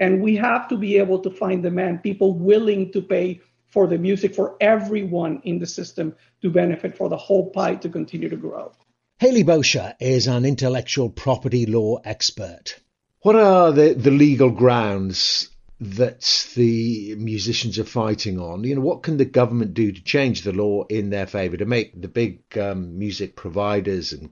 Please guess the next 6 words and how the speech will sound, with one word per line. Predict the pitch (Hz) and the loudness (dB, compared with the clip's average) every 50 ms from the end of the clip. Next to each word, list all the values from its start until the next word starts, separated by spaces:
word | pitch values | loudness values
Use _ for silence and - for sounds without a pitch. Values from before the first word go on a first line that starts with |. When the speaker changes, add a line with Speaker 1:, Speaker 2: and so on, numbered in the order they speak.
| _ _ _ | _ _ _
Speaker 2:
copyright | - - 98 90 - 95 87 90 90 87 85 | -12 -10 -8 -8 -6 -8 -8 -8 -8 -8 -8
holders | 95 92 90 90 95 92 - - _ _ - | -8 -8 -8 -6 -8 -8 -10 -12 _ _ -10
pay | - 101 98 95 | -6 -4 -4 -4
them | 92 92 | -4 -4
more | 92 95 92 92 | -4 -4 -4 -6
money? | 87 90 92 87 85 95 - _ | -6 -8 -8 -10 -12 -14 -18 _